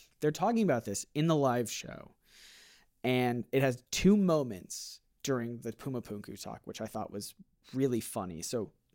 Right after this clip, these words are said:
to sort of jump off of what you're talking about, everyone else is being, pr-, they're just, like, suggesting things that really flow together naturally.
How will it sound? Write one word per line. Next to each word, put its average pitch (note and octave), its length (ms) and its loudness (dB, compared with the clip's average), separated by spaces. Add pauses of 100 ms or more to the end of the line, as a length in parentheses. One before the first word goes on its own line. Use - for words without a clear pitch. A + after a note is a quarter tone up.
(160)
to C#3+ 160 -4 (120)
sort - 260 -2
of B2 240 -2
jump D3 240 -2
off C#3 160 -2
of B2+ 60 0
what A#2 100 0
you're D3+ 140 4
talking G#2+ 360 -4
about, G2+ 300 -10 (960)
everyone E4 500 4
else - 560 0 (380)
is A3+ 220 6
being, B3+ 600 0 (180)
pr-, - 160 -10
they're E3 180 2
just, - 280 -4
like, D#4+ 220 0 (260)
suggesting D#3 1000 -2
things F3+ 500 -2
that D3+ 140 2
really F3+ 380 2
flow C#3 840 4
together D3 520 2
naturally. D3 800 0